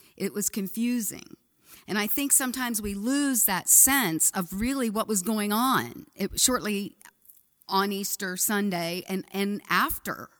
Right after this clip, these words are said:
for a long time. W-, we get to look back and we, quote, "have the answers now," which we don't, but we think we do. They were still working it out. Like, this is a week from Sunday. They're still confused. They're still huddled in a room.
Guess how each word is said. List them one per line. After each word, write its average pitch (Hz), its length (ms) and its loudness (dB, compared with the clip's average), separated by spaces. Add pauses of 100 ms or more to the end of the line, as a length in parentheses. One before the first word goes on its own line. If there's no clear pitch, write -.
for 262 240 -4
a 240 100 -4
long 262 280 -2
time. 311 400 -8 (800)
W-, 175 160 -6 (180)
we 254 200 -4
get 294 160 0
to 269 100 6
look 262 180 -4
back 254 300 2
and 240 140 0
we, 214 80 -4
quote, - 300 -4 (280)
"have 208 240 -2
the 175 180 0
answers 254 440 0
now," 277 380 0 (280)
which - 180 -18
we 160 140 -12 (100)
don't, 160 240 -8
but 151 140 -10
we 156 140 -4
think 170 260 -2
we 196 80 -4
do. 196 240 -4 (720)
They 254 160 -4
were 415 140 -8
still 311 340 -2
working 277 380 -2
it 180 80 0
out. 208 320 -2 (380)
Like, 185 160 -4 (120)
this 302 160 2
is 285 100 4
a 285 60 2
week 285 240 -2
from 269 140 -2
Sunday. 302 300 0
They're 262 180 2
still 277 340 4
confused. 277 480 -2
They're 226 80 -8
still 220 260 -6
huddled 190 320 -2
in 170 80 0
a 143 80 0
room. 92 320 -8